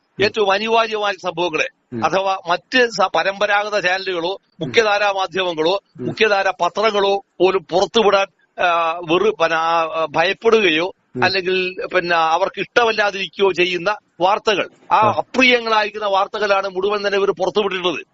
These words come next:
Speaker 1: ഉം.
Speaker 2: അതുകൊണ്ടാണ് അതിന് ഏറ്റവും വലിയ വ്യൂവേഴ്സ് ഉണ്ടായിത്തീരുന്നത്. ഇപ്പൊ
Speaker 1: ഉം.
Speaker 2: ക്രൈം നന്ദകുമാർ ഈ ചെയ്യുന്ന സംഭവം ഇത് തന്നെയാണ്.
Speaker 1: ഉം.
Speaker 2: ഇങ്ങനെ ആഘോഷ-, പിന്നെ അതുപോലെ കെ എം ഷാജഹാൻ ഇങ്ങനെ ചെയ്യുന്നവരുടെ ഒരു, ഒരു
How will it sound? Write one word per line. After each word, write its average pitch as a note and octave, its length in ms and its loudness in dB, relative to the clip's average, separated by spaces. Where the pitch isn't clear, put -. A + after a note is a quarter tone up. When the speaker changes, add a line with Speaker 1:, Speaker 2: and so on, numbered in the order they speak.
Speaker 1:
ഉം. A2 300 -4
Speaker 2:
അതുകൊണ്ടാണ് G3 400 2
അതിന് F#3 180 -2
ഏറ്റവും F#3+ 340 0
വലിയ F#3 140 2
വ്യൂവേഴ്സ് F3+ 320 -2
ഉണ്ടായിത്തീരുന്നത്. E3+ 680 -4
ഇപ്പൊ C3+ 120 2
Speaker 1:
ഉം. F#3+ 60 2
Speaker 2:
ക്രൈം F3+ 240 0
നന്ദകുമാർ F#3 460 2
ഈ G3 200 -6
ചെയ്യുന്ന G3 240 2
സംഭവം F3+ 400 0
ഇത് F#3 180 2
തന്നെയാണ്. F3 320 -2
Speaker 1:
ഉം. E3 240 -6
Speaker 2:
ഇങ്ങനെ G#3+ 420 2
ആഘോഷ-, G#3 440 -2
പിന്നെ G#3 160 -2
അതുപോലെ G3 420 0
കെ F3+ 40 -2
എം G3+ 160 -4
ഷാജഹാൻ F#3 340 -2
ഇങ്ങനെ A#3+ 300 4
ചെയ്യുന്നവരുടെ A3+ 1080 0
ഒരു, G#3 400 -4
ഒരു G3 300 0